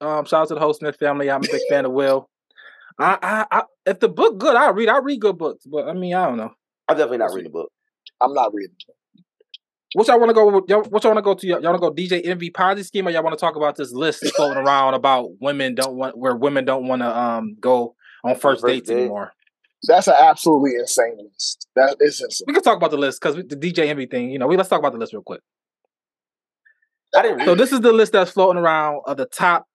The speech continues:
Speaker 1: thirty, top twenty-eight. I'm just gonna name ten, I guess, 'cause y-, it just get crazy. I can st-, no, I can start. I can start at the bottom. Number twenty-eight, uh, sports events. You can't take nobody to a sports event.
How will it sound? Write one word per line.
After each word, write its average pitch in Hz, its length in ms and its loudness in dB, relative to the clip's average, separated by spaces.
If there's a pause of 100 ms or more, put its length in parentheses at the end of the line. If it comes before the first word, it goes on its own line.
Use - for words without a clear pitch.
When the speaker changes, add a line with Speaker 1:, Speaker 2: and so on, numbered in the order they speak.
(220)
Speaker 1:
thirty, 202 440 -4 (420)
top 175 200 -2
twenty-eight. 156 500 -2
I'm 170 120 -2
just 190 120 -8
gonna 175 160 0
name 143 200 -2
ten, 123 220 -6
I 110 80 -8
guess, 104 200 -10
'cause 107 240 -8 (160)
y-, 113 200 -12
it - 80 -12
just 117 160 -12
get 101 140 -12
crazy. - 220 -12 (1200)
I 156 60 2
can 180 100 -2
st-, 180 200 -2
no, 240 140 4
I 294 80 6
can 294 80 -2
start. 131 340 0
I 151 80 -2
can 175 100 -6
start 135 140 -2
at 117 60 -4
the 110 60 -8
bottom. 98 320 -10 (140)
Number 156 240 0
twenty-eight, 156 600 -2 (380)
uh, 127 240 -2
sports 160 360 0
events. 143 460 -4 (140)
You 120 100 -18
can't 143 200 -4
take 139 140 -2
nobody 131 220 0
to - 20 -4
a 113 40 -4
sports - 260 -8
event. - 180 -20